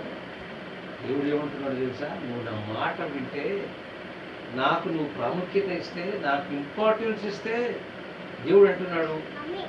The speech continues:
"ఈ మనుషులందరికంటే," అంటే ఇప్పటికీ ఈ రోజు ప్రకారంగా, "ఎనిమిది వందల కోట్ల ప్రజలలో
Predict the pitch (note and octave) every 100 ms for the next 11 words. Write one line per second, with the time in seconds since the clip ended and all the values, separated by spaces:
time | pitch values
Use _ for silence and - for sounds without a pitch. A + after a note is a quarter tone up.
0 | D4+ E3+ C3 B2+ F#3 - G3+ G3 F3 G3+
1 | A#3+ B3+ C4 C4 - A3+ A#3+ A3 G3 E3+
2 | D#3+ B2+ A#3+ B3 - F#3+ F3+ F3+ E3 D#3+
3 | F#3 - C#3+ C#3 C#3 A#2+ A#2 C#3 - -
4 | - - - - A#2 A2 C#3+ F#3+ G3+ G3+
5 | G3+ G3 G3 G3 G3 F#3+ - - F#3 A3+
6 | - - G#3+ F3 D#3+ E3 D#3 C#3 B2+ B2+
7 | F#3